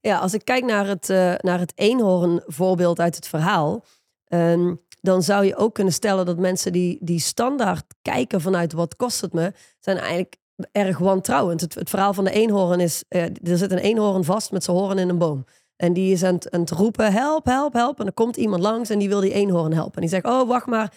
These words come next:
ik help je wel, ik trek je wel los." Ehm, vervolgens gaat die eenhoorn heel veel vragen stellen. "Oh, oh, wacht even, voordat je me lostrekt. Gaat dat veel pijn doen? Ga je mijn hoorn niet beschadigen?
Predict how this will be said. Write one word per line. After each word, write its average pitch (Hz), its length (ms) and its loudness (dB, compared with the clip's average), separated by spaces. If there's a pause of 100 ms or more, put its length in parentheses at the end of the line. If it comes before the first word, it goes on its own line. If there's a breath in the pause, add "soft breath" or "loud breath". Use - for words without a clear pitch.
(120)
ik 208 140 0
help 233 240 0
je 220 100 0
wel, 208 180 0
ik 196 100 -6
trek 220 220 -2
je - 100 -4
wel 190 140 2
los." 185 320 0 (420 loud breath)
Ehm, 190 360 4 (140)
vervolgens 233 500 2
gaat 214 160 2
die - 100 0
eenhoorn 208 380 4
heel 196 140 4
veel 185 120 0
vragen 175 320 0
stellen. 175 320 0
"Oh, 233 140 2
oh, 196 60 2
wacht 214 240 -2
even, 165 140 0
voordat 180 260 -2
je 185 80 -4
me 185 80 2
lostrekt. 180 480 -2
Gaat 190 140 -2
dat 190 100 0
veel 190 160 0
pijn 208 300 0
doen? 156 200 2
Ga 170 100 0
je 175 120 0
mijn 175 120 0
hoorn 208 280 2
niet 175 120 -2
beschadigen? 160 560 -2